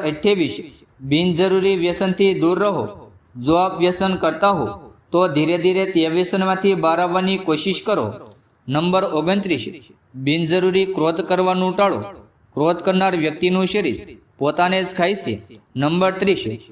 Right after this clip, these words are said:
રોજ સવારે ઉઠીને અથવા તો આખા દિવસમાં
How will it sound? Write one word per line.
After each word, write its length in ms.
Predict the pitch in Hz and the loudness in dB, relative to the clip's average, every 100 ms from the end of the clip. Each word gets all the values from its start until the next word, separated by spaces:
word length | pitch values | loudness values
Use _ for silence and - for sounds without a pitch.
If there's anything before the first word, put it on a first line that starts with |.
| - _ 123 | -20 _ -6
રોજ 280 | 123 160 | 0 2
સવારે 400 | 180 190 185 190 | 2 0 2 2
ઉઠીને 720 | 190 160 151 208 147 101 165 107 _ - | 0 0 0 0 -2 -6 -12 -20 _ -4
અથવા 300 | 147 151 175 | -2 0 -2
તો 160 | 185 190 | 2 0
આખા 400 | 185 147 170 175 | 2 0 2 2
દિવસમાં 520 | 175 202 196 135 | 2 0 -2 -4